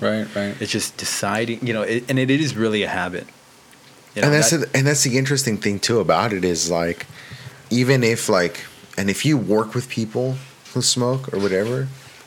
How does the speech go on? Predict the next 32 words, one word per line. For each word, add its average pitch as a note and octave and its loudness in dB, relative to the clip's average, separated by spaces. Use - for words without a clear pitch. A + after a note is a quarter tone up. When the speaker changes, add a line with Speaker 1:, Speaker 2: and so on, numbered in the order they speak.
Speaker 3:
they - -6
still - -2
get A2+ 0
their D#2 0
job C2 -4
done. C2 -4
Like, G#2+ 4
the G#2+ 4
product, G#2+ 2
the, G#2+ 4
the, G2+ 2
the A#2 6
level A2 4
of A2+ 2
productivity, A#2+ 2
you, G#2+ 2
you G#2+ 0
come B2+ 2
to A2 4
realize F#2 2
that G2+ 6
it F2+ 0
shifts, - -2
right? A2+ 2
Like, F#2 2
if A#2 0
you A#2 2
need B2 0
to B2+ 0
become G#2+ 0
more C#3 2
productive E2 0